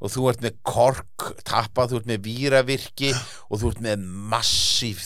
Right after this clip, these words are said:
Speaker 1: þyngsli í flöskunni.
Speaker 2: Mhm.
Speaker 1: Þú ferð bara í stelling
Speaker 2: Er það
Speaker 1: við
Speaker 2: ekki?
Speaker 1: þetta.
Speaker 2: Það er svolítið, það er svolítið þannig. Hvað allir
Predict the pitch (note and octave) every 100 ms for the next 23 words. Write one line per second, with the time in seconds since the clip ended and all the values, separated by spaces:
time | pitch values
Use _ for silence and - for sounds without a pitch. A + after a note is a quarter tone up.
0 | - - A#2+ A#2+ C3 - - A#2 A2+ A2+
1 | A#2 A#2+ A2+ - A2+ - F#2+ F#2+ G#2+ F#2
2 | G2 F#2+ F#2 G#2+ C3 - - A2 - -
3 | A#2 E3+ F#3+ E3+ - - - B2 - -
4 | - G#2+ - - - C#3+ C3+ F#3+ B2 -
5 | - - - - - A2 B2 - D3+ C3
6 | A2+ A#2+ A#2 A2 F#2+ - - - - -
7 | C#3 C#3 C3 D#3 D#3 - C#3 B2+